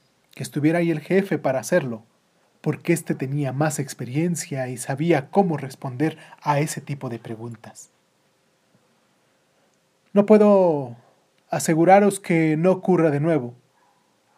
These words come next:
En los malos tiempos, algunos son peores que los lobos, y otros se vuelven cobardes y débiles, como me pasó a mí cuando os dejamos". La voz de Dago se llenó de emoción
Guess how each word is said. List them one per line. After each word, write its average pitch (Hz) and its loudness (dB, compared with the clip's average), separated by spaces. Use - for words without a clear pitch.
En 135 -8
los 139 -4
malos 156 2
tiempos, 170 -2
algunos 196 2
son 208 4
peores 180 2
que 156 -4
los 131 -4
lobos, 143 -2
y 131 -6
otros 156 0
se 151 -2
vuelven 139 0
cobardes 139 2
y - -2
débiles, 147 -2
como 131 -8
me 123 -10
pasó 123 -4
a 143 2
mí 147 -2
cuando 127 -6
os 123 -6
dejamos". 135 -6
La 113 -16
voz 120 -8
de 123 -6
Dago 117 -8
se 135 -10
llenó 131 -4
de 156 0
emoción 151 -2